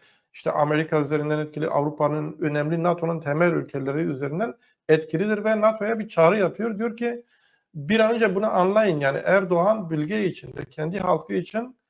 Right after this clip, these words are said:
tehlikelidir ve Erdoğan'ın en, e, yani Erdoğan'ın işte Cumhurbaşkanı olduğu devlet Türkiye'nin, Türkiye'nin en, e, işte güçlü müttefikleri nato, e, organizasyonudur.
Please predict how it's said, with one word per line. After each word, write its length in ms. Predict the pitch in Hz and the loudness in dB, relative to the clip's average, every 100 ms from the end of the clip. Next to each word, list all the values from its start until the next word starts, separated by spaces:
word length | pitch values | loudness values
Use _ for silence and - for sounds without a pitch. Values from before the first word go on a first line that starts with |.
| _ _ | _ _
tehlikelidir 760 | - 165 185 180 190 226 240 214 | 2 4 6 4 2 2 -2 0
ve 60 | 175 | 2
Erdoğan'ın 680 | 190 208 190 170 180 165 - | 4 4 4 2 2 -2 -4
en, 300 | 185 208 208 - - - - | 0 0 -2 -10 -18 -16 -6
e, 60 | 151 180 - - | -4 -2 -2 -4
yani 200 | - 143 - | -2 -2 2
Erdoğan'ın 600 | 175 165 156 175 185 185 _ _ | 2 2 2 2 0 -8 _ _
işte 320 | - 147 131 131 - | -8 -2 -2 -2 -8
Cumhurbaşkanı 560 | 147 170 170 151 165 160 | -2 0 0 0 0 0
olduğu 340 | 151 151 127 | 0 -2 4
devlet 500 | 151 143 160 151 - | 4 6 4 2 0
Türkiye'nin, 1700 | - 175 175 170 190 190 - - _ _ _ _ - 165 180 - - _ | 0 0 2 2 2 0 -12 -20 _ _ _ _ 2 4 4 0 -12 _
Türkiye'nin 520 | 180 175 170 165 - | -4 2 2 2 0
en, 400 | - 185 185 175 - _ _ _ _ - | 0 2 2 -2 -8 _ _ _ _ -2
e, 380 | 135 135 135 131 - - | 2 4 4 2 -2 -10
işte 340 | - 156 139 | -4 0 0
güçlü 440 | 127 139 - 175 | -2 -6 -2 0
müttefikleri 720 | 151 147 156 151 160 - 156 190 | 0 0 -6 -6 -6 -4 -2 4
nato, 460 | 190 185 135 98 _ _ _ | 4 4 -2 -4 _ _ _
e, 40 | 127 | -2
organizasyonudur. 1200 | 120 - 139 139 139 135 135 143 139 165 220 | 0 0 0 0 -2 -4 -6 -4 0 0 0